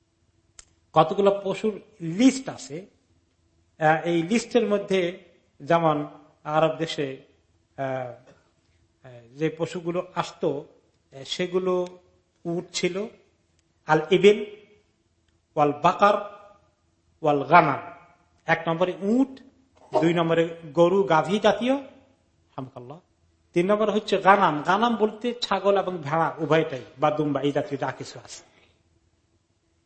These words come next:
তা, আর গরুর ভিতরে এবেলের মধ্যে জামুস, মহিষ চলে আসে। আবার গানামের মধ্যে অনেক ব্যাখ্যায় হরিণে চলে আসে, যেমন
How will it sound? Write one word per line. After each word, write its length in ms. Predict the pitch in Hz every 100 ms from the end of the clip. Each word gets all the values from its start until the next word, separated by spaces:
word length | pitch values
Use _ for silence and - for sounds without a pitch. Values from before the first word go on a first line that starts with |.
| _ _ _ _ _ _ _ _ _ _ _ _
তা, 180 | 135 135
আর 160 | 156 160
গরুর 400 | 131 180 233 254
ভিতরে 300 | 220 240 233
এবেলের 460 | - 226 247 233 226
মধ্যে 600 | 214 - 196 220 - - _ _ -
জামুস, 600 | 139 170 180 226 220 - - - - _ _ _ 151
মহিষ 480 | 185 214 226 226
চলে 240 | - 143 127
আসে। 260 | 104 - - _ _ _ _ _ _ _ _ _ _ _ _ _ _ _ _ _ _ _
আবার 400 | 147 160 160 -
গানামের 440 | 180 233 247 240 214
মধ্যে 420 | 208 185 190 190 -
অনেক 300 | 165 165 143
ব্যাখ্যায় 440 | 175 - 185 190 165
হরিণে 320 | 170 233 233 220
চলে 280 | 160 139
আসে, 240 | - - - - 156
যেমন 320 | 185 214